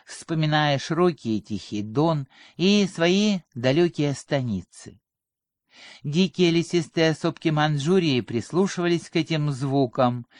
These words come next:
и далекое горное эхо вторило им в скалистых ущельях Суйфына. При проходе сотни с обочин дороги взлетало много фазанов,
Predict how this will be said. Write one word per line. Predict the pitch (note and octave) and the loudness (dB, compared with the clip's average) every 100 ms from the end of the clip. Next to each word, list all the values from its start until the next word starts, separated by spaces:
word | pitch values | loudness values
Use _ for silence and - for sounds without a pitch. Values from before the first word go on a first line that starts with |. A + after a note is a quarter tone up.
| - - - | -20 -20 -6
и | D#3 | 0
далекое | D#3+ G3 A3+ - G3+ F#3+ | 2 2 2 2 4 4
горное | E3+ F3+ F#3 F3 E3+ D#3+ - | 4 2 2 4 2 2 2
эхо | G3+ G3+ - B2 A2+ G#2 - - _ | 2 2 0 0 0 -2 -10 -20 _
вторило | - - G3+ F3+ D#3+ | -4 2 4 6 4
им | D#3 E3+ F#3 | 4 2 0
в | |
скалистых | D#3 - C3+ C#3+ - C3 C3 | -2 0 0 -2 -6 -6 -6
ущельях | A#2 - F3+ E3 D#3 C#3 - _ _ | -4 0 2 2 0 -2 -12 _ _
Суйфына. | - E3 - - G#2+ F2+ D#2+ _ _ _ _ _ _ _ _ _ _ - - _ | -2 -2 -2 -6 -4 -6 -10 _ _ _ _ _ _ _ _ _ _ -20 -20 _
При | E3+ F3+ E3+ | 2 2 2
проходе | E3 D#3+ E3+ D#3 D#3 | 0 0 0 0 0
сотни | - F3+ F3+ D3+ C3 | 0 0 0 -2 -2
с | - | 0
обочин | C3 C3+ - C#3+ C3+ | 0 -2 -4 -4 0
дороги | C#3+ F3 E3 C3+ | 2 2 0 0
взлетало | G#2 B2+ B2 D#3 D3+ C#3 C3 - - - | 0 -2 2 4 4 2 0 -8 -16 -4
много | D3 D3 C#3 C#3 | 0 2 2 0
фазанов, | - D#3+ C#3 C3+ G#2 F2 E2 | 2 0 0 0 0 -4 -10